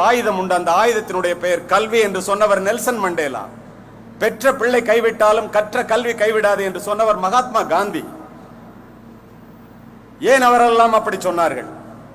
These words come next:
அத்துணை பேரும் படித்தவர்கள். எப்படி படித்தார்கள்? நஞ்சு கொடுக்கப்படும் நேரம் வரை கிரேக்க கவிதைகளை கேட்டுக் கொண்டிருந்தான்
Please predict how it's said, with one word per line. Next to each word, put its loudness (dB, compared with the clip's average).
அத்துணை 2
பேரும் 4
படித்தவர்கள். -4
எப்படி 2
படித்தார்கள்? -4
நஞ்சு 0
கொடுக்கப்படும் 4
நேரம் 4
வரை 6
கிரேக்க 0
கவிதைகளை 0
கேட்டுக் -2
கொண்டிருந்தான் -2